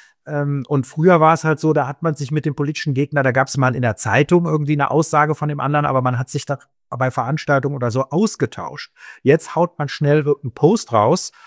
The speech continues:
und der ist dann halt gleich sehr scharf und der andere haut dann einen dagegen und schon hat man eine Mauer aufgebaut. Ja, und dann haben die ihre Fanbase und dann gibt's Applaus für die pointierteste Aussage. Ähm, und das ist, äh, keine gute Entwicklung eigentlich. Ich weiß aber auch nicht, man kann sie nicht mehr zurückdrehen.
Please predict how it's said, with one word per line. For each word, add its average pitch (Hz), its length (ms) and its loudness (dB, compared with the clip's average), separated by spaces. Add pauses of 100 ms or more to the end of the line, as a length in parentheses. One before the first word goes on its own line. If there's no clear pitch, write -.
(100)
und 135 160 0
der 135 120 0
ist 156 180 -4
dann 151 120 0
halt 139 200 -2
gleich 135 480 0
sehr 120 260 -2
scharf 120 640 0 (320)
und 143 180 6
der 131 140 6
andere 147 320 2
haut 147 180 0
dann 139 100 0
einen 139 200 -4
dagegen 131 340 -2
und 139 140 -6
schon 135 180 -2
hat 135 120 -6
man 131 100 0
eine 123 80 0
Mauer 110 260 2
aufgebaut. 85 580 -8
Ja, 120 120 2
und 120 60 2
dann 120 120 0
haben 139 140 0
die 131 100 0
ihre 113 160 -2
Fanbase 165 560 2
und 131 40 0
dann 123 80 -2
gibt's 123 180 -6
Applaus 131 400 2
für 135 160 0
die 113 220 0 (200)
pointierteste 123 720 0
Aussage. 143 640 2 (300)
Ähm, 117 460 4
und 143 220 -2 (160)
das 117 200 -4
ist, - 420 -8
äh, - 340 -20
keine 113 320 -2
gute 117 260 -6
Entwicklung 87 460 -10
eigentlich. - 560 -20
Ich 120 80 -12
weiß 143 220 2
aber 139 140 4
auch 139 40 4
nicht, 139 140 -2
man 135 120 -2
kann 147 180 -2
sie 143 120 0
nicht 135 140 -2
mehr 131 160 -2
zurückdrehen. 170 840 2